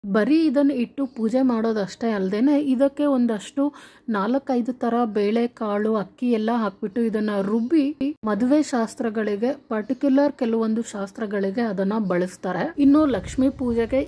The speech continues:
ಈ ರೀತಿಯಾಗಿ ಡೆಕೋರೇಟ್ ಮಾಡ್ಬೋದು. ಹಾಗೆ ಮದುಮಕ್ಕಳ ಬಟ್ಟೆ, ಒಡವೆ, ಇದನ್ನೆಲ್ಲ ಇಟ್ಟು ಪೂಜೆ ಮಾಡೋದು ಒಂದು ಶಾಸ್ತ್ರ. ಅದೇ ಇನ್ನ ಮೆಹಂದಿ ಕೂಡ ಒಂದು ಸಂಭ್ರಮ. ಹೇಗಿತ್ತು ಬನ್ನಿ ನೋಡೋಣ.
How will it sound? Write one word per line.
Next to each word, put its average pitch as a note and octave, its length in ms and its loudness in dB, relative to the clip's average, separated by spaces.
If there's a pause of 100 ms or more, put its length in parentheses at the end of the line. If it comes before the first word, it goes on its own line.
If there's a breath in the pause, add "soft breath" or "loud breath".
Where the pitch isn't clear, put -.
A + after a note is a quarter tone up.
(120)
ಈ C4 80 2
ರೀತಿಯಾಗಿ B3 640 0
ಡೆಕೋರೇಟ್ A3 540 -2
ಮಾಡ್ಬೋದು. G3 460 -2
ಹಾಗೆ G3 360 -2 (540 loud breath)
ಮದುಮಕ್ಕಳ G#3+ 760 0
ಬಟ್ಟೆ, G3+ 520 0 (680)
ಒಡವೆ, C4 420 4 (720)
ಇದನ್ನೆಲ್ಲ C4+ 540 2 (200)
ಇಟ್ಟು C4 260 -4
ಪೂಜೆ A#3+ 380 -2
ಮಾಡೋದು G#3+ 420 -2 (100)
ಒಂದು G3+ 160 -2
ಶಾಸ್ತ್ರ. G3 440 -6 (140)
ಅದೇ C4+ 180 2 (380 loud breath)
ಇನ್ನ D4 260 6
ಮೆಹಂದಿ B3+ 580 2 (120)
ಕೂಡ A#3 140 2 (360)
ಒಂದು A#3+ 300 4
ಸಂಭ್ರಮ. A3 480 0 (160)
ಹೇಗಿತ್ತು B3+ 480 -2
ಬನ್ನಿ G#3+ 260 0 (100)
ನೋಡೋಣ. G3 220 0